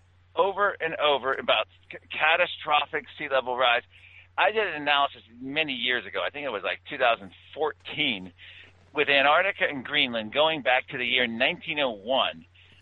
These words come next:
The mainstream media has hyped, "If they melt, X Y Z will happen." And that is one of the most oldest tricks of alarmism, to give all these, you know, what if scenarios of what could, might, may happen. I mean, no one would take a family vacation if someone said,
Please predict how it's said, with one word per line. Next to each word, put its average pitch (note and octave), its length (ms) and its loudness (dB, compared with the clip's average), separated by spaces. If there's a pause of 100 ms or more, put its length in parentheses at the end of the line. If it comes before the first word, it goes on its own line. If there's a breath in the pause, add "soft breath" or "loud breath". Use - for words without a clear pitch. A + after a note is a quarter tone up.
(100)
The C3+ 80 0
mainstream D3+ 600 0
media D3 360 2
has B2+ 140 2
hyped, - 560 -2 (220)
"If F#3 160 2 (100)
they F3 180 4
melt, D#3 380 0 (180)
X E3 280 0
Y D3+ 340 2
Z C#3+ 280 -6
will B2+ 160 -2
happen." A#2+ 440 -2 (340 loud breath)
And C#3 140 0
that D#3 160 2
is C#3 80 -10
one C#3+ 160 -2
of C3 60 -4
the C3 100 -4
most B2+ 180 -4 (320)
oldest F#3 400 0 (200)
tricks D#3+ 300 -2
of C#3+ 60 -10
alarmism, C3 640 0
to A#2 80 -4
give B2+ 180 0
all B2 160 4
these, B2 180 -6
you A#2 80 -4
know, A2 140 -2
what C#3+ 260 2
if D3 140 0 (160)
scenarios C3+ 640 2
of A2+ 100 0
what B2 220 0
could, E3 260 2
might, C#3 280 2
may D3 340 2
happen. C#3+ 400 0 (220 loud breath)
I - 20 -10
mean, D#3 120 -2
no G3 100 4
one A3 160 2
would F#3 100 -2
take F3 160 -2
a D#3 60 -4
family D#3+ 280 -2
vacation D3 540 -2
if A2+ 100 -8
someone C3 280 -4
said, A#2+ 160 0